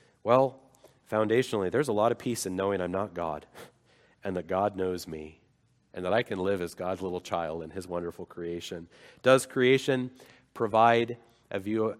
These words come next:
of identity that allows us to reach our full potential? You see how I'm just going back through that same list from ear-, earlier? Same themes.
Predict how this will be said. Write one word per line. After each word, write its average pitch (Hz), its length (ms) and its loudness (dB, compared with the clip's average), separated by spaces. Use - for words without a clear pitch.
of 101 140 -4
identity 101 460 -2
that 92 180 -4
allows 92 380 0
us 98 140 -8
to 95 100 -8
reach 95 260 -6
our 90 120 -6
full 90 220 -8
potential? 80 560 -14
You 107 120 -8
see 156 160 0
how 139 140 6
I'm 110 120 2
just 110 160 -6
going 104 200 -4
back 92 260 -2
through 98 120 -8
that 87 180 -4
same 87 220 -6
list 85 360 -8
from 85 180 -10
ear-, 82 160 -10
earlier? 90 420 -8
Same 104 280 -6
themes. 85 420 -10